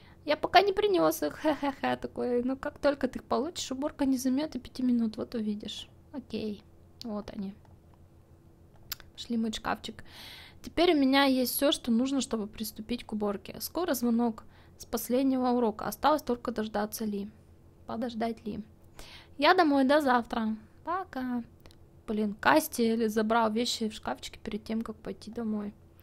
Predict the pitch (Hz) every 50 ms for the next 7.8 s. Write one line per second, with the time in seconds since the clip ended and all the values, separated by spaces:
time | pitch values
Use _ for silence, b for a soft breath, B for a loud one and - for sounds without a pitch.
0 | B B B B B B B B B B - - - - - - 311 330 311 302
1 | 277 262 247 247 233 226 233 240 247 247 254 - - 285 277 311 302 - - 277
2 | 311 370 370 - 302 262 214 202 - - - - 240 247 262 254 226 247 240 220
3 | 240 294 339 349 330 320 - 262 - 247 233 226 226 220 - - - - 240 220
4 | 214 226 214 226 220 214 220 - - - 247 240 254 247 - 254 254 247 254 262
5 | 247 - 247 240 220 226 247 220 240 240 240 247 233 226 - 247 - 262 240 233
6 | 240 269 294 285 262 233 220 220 220 - 247 233 226 240 - - - - 277 285
7 | 269 - 226 - - 247 233 226 226 214 208 202 - 196 -